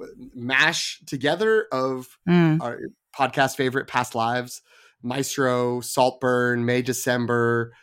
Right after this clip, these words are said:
Speaker 1: uh, and then ones that maybe are less likely, Rustin, Napoleon, Air, The Boy and the Heron. So it did sort of even then feel like Anatomy of a Fall is in a pretty good position there. I, I,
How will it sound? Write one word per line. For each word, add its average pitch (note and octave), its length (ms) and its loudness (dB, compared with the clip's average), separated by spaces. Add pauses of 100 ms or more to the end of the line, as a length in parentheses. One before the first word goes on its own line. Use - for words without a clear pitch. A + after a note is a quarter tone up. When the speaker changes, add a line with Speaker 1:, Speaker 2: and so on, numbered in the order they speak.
(320)
Speaker 1:
uh, A#2 340 2
and B2 140 -2
then A#2+ 120 0
ones A#2+ 220 0
that A#2+ 100 -2
maybe A#2+ 220 0
are A2+ 80 0
less A#2 240 0
likely, A#2 300 -2
Rustin, A2+ 500 -2
Napoleon, G#2+ 720 -4
Air, G#2+ 440 -6
The A2 80 -14
Boy G#2+ 220 -12
and G2+ 100 -14
the G2+ 80 -12
Heron. G#2 340 -12 (380)
So F#3 400 6
it F#3 200 2
did G#3+ 200 2
sort A#3 220 4
of F#3+ 140 4
even E3 260 -2
then D3+ 200 2
feel C#3+ 240 -4
like C3 160 -4
Anatomy B2 300 -8
of A2+ 60 -12
a G#2+ 60 -14
Fall A#2 260 -8
is A2 80 -14
in A2+ 80 -10
a G#2 60 -14
pretty A#2+ 460 -6
good A#2 380 -4 (380)
position C3+ 540 -2
there. A2+ 360 -2 (440)
I, G#2+ 120 -4 (260)
I, D#3+ 100 0